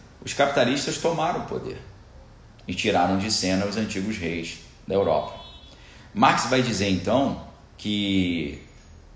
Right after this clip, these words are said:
a Revolução Burguesa caminhou junto com a Revolução Industrial. A Revolução Industrial tirou os camponeses da cidade e os obrigou a, é, tirou os camponeses do campo,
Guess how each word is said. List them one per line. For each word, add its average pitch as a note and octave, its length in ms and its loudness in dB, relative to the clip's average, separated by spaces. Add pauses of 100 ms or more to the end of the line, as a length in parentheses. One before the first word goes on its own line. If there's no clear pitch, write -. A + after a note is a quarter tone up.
(120)
a G#2+ 60 -2
Revolução G#2+ 760 0
Burguesa E2+ 840 0 (680)
caminhou A#2+ 480 4
junto A#2 460 0
com G#2+ 140 -2
a G2+ 40 2
Revolução G#2+ 440 0
Industrial. G#2+ 880 0 (380)
A F2 40 -8
Revolução F#2 460 0
Industrial G#2+ 880 2 (280)
tirou B2+ 280 4
os C#3 120 2
camponeses G2+ 540 0
da G2 100 0
cidade A2+ 580 0 (800)
e G2+ 400 0
os G#2+ 280 2
obrigou A2 520 4
a, G2 40 6 (280)
é, F#2 240 2
tirou A#2+ 280 4
os C3 80 4
camponeses G#2 460 0
do G2+ 80 -2
campo, - 360 0